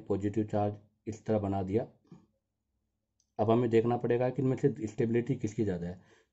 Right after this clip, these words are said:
तो आप ज़रा देखो इस पॉजिटिव चार्ज के just नेक्स्ट कार्बन पर आपका ऑक्सीजन, नेक्स्ट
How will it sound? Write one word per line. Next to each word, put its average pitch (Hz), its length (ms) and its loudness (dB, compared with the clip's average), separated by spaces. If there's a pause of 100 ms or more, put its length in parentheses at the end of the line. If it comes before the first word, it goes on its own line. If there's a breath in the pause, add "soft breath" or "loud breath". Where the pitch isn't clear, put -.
तो 113 40 2
आप 107 120 4
ज़रा 120 140 6
देखो 123 260 6 (240)
इस 131 120 -4 (100)
पॉजिटिव 120 400 2
चार्ज 117 280 2
के 123 180 0
just 123 320 -2 (120)
नेक्स्ट 110 280 0
कार्बन 113 400 2
पर 127 260 -2 (260)
आपका 104 300 -2
ऑक्सीजन, 113 600 0
नेक्स्ट 120 300 0